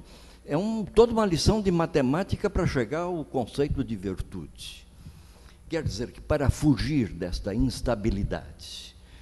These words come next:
para fugir desse elemento descoberto por Tales de Mileto,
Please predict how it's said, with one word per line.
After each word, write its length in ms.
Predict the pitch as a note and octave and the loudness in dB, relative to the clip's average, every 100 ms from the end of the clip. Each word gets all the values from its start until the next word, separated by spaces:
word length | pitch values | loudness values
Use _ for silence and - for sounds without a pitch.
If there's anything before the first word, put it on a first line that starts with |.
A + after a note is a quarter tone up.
| - - | -20 -14
para 180 | G#2 G#2 | -10 -10
fugir 540 | - C#3+ G2+ C3+ B2 - - - - - - - | -8 -6 0 2 0 -2 -14 -16 -18 -20 -20 -18
desse 420 | G2+ A#2 C3 - | -2 0 2 4
elemento 560 | B2 A#2+ C#3+ F3+ - A#2+ | 4 2 2 0 -2 -6
descoberto 800 | A2 - A2+ F2 G#2 D#3+ - E3 | -6 -4 -2 0 0 0 -2 -4
por 280 | - F3+ | 0 0
Tales 520 | - - E3+ F3+ F3+ C3 | -2 -2 0 2 0 -2
de 120 | F#3+ | -6
Mileto, 580 | F#3 E3 F#2+ - - | -4 -4 -6 -8 -14